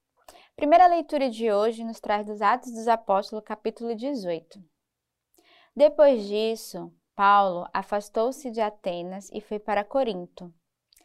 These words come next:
Lá encontrou um judeu chamado Áquila, natural do Ponto, recém-chegado da Itália com Priscila, sua mulher, em vista de Cláudio ter decretado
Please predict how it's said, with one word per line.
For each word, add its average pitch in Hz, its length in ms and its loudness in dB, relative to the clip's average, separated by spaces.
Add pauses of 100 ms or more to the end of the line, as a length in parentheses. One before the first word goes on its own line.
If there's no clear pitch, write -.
(320)
Lá 208 320 4
encontrou 233 480 -4
um 220 80 -4
judeu 190 400 -4
chamado 196 540 -4
Áquila, 170 580 -4 (340)
natural 214 640 2
do 220 140 -8
Ponto, 233 600 -4
recém-chegado 226 1040 -2
da 196 160 -2
Itália 196 420 -4
com 214 220 -12
Priscila, 180 720 -10
sua 202 320 -8
mulher, 185 480 -6 (380)
em 214 180 -6
vista 262 460 -4
de 240 100 -6
Cláudio 190 560 -4
ter 196 240 -6
decretado 185 920 -8